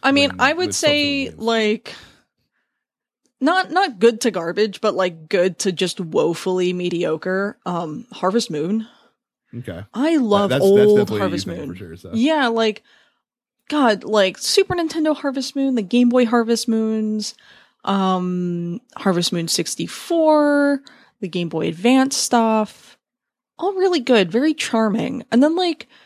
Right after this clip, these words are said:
Speaker 1: you got into the D S stuff. And, like, I don't know. It's just, it, it lacks the same sort of soul that, that the older titles sort of had. And I've played the Story of Seasons games, and they're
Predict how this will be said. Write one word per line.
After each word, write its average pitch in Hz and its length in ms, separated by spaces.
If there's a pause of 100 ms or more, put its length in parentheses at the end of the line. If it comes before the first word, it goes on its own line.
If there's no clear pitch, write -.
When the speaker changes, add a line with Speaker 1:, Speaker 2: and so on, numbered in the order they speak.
(120)
Speaker 1:
you 254 80
got 320 140
into 370 220
the 285 80
D 233 320
S 202 160
stuff. - 640 (540)
And, 240 140
like, 247 380 (880)
I 370 80
don't 415 160
know. 247 400 (600)
It's - 100
just, - 380 (120)
it, - 300 (580)
it 277 160
lacks 277 440
the 311 100
same 302 300
sort 277 200
of 196 120
soul 190 840
that, 156 320 (100)
that 180 260
the 175 380
older 170 540
titles 139 540
sort - 240
of - 300
had. - 480
And - 200 (840)
I've 226 200
played 320 280
the 247 80
Story 208 340
of 170 100
Seasons 165 460
games, 160 400
and 190 100
they're 202 220